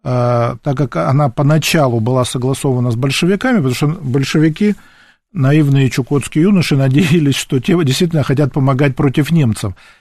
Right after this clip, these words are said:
Дело в том, что действительно в феврале-марте шли переговоры в Мос-, Москве, что, бо-, ш-, а то и рассчитывали, что они помогут остановить,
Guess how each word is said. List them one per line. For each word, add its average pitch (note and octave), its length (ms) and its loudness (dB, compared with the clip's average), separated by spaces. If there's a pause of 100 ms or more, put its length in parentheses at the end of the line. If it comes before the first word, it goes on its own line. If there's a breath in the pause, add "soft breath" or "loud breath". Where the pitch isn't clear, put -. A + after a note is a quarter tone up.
(100)
Дело C#3 160 0
в - 60 -8
том, F3 160 2
что D3 220 -2
действительно C#3+ 380 0
в - 40 -2
феврале-марте E3 760 2
шли E3 260 0
переговоры D3+ 680 2
в G2+ 40 -6
Мос-, C3 320 -2
Москве, B2+ 600 -2 (300 loud breath)
что, - 280 -12
бо-, E3+ 380 -4
ш-, - 200 -10
а C3 60 0
то F3+ 160 -2
и D3 320 2
рассчитывали, D3+ 680 0
что D3 300 -2
они E3+ 140 4
помогут E3 460 0
остановить, C#3+ 640 0